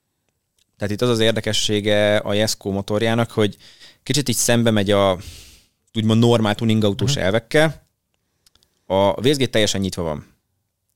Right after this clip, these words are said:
Speaker 1: amikor alapjáraton meg,
Speaker 2: Aha.
Speaker 1: meg kis terhelésen mész. Van a kipufogóban egy szelep, és úgy van, hogy a, a vészgét után van egy, egy pre-ket, tehát a kis katalizátor.
Speaker 2: Aha.
Speaker 1: Az gyakorlatilag, amikor belemegy a,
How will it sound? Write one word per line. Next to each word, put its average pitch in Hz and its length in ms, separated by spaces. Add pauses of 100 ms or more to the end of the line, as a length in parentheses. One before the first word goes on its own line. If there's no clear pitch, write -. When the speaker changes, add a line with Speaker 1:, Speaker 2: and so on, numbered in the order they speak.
Speaker 1:
amikor 98 480
alapjáraton 95 600
meg, 90 180
Speaker 2:
Aha. 87 80
Speaker 1:
meg 135 100
kis 104 120
terhelésen 92 500
mész. 107 360 (680)
Van 131 180
a 117 180
kipufogóban 101 580
egy 92 80
szelep, 80 380 (1400)
és - 100
úgy 143 100
van, 139 100
hogy 113 140
a, 107 140
a 98 60
vészgét 113 600
után 113 420
van 117 120
egy, 104 260
egy 95 180
pre-ket, 95 220 (160)
tehát - 140
a - 40
kis 90 160
katalizátor. 92 680
Speaker 2:
Aha. 160 220 (540)
Speaker 1:
Az 147 240
gyakorlatilag, 113 600
amikor 110 360
belemegy 107 420
a, 95 260